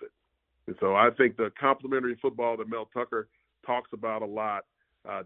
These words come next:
did not happen. You know, the offense, defense, and special teams did not perform in concert at all, uh, this year, and Michigan State is not bowling,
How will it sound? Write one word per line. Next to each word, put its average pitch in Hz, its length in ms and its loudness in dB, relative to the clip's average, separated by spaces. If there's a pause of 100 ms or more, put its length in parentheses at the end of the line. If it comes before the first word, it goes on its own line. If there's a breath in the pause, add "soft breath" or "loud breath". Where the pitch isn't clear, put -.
(100)
did 110 200 -8
not 117 220 -2
happen. 120 400 -2 (120)
You - 100 -20
know, 92 140 -18
the 92 60 -14 (140)
offense, 107 340 -4
defense, 110 340 -8
and 113 260 -4
special 113 340 -6
teams 113 440 -8
did 98 140 -12
not 113 240 -2 (460)
perform 117 360 -2
in 107 160 -8
concert 113 520 -2
at 101 100 -8
all, 110 360 -2 (380)
uh, 101 80 -6
this 101 160 -8 (120)
year, 104 320 -2
and 98 200 -10
Michigan 104 280 -14
State 104 160 -2
is 92 140 -8
not 104 320 -4
bowling, 104 480 2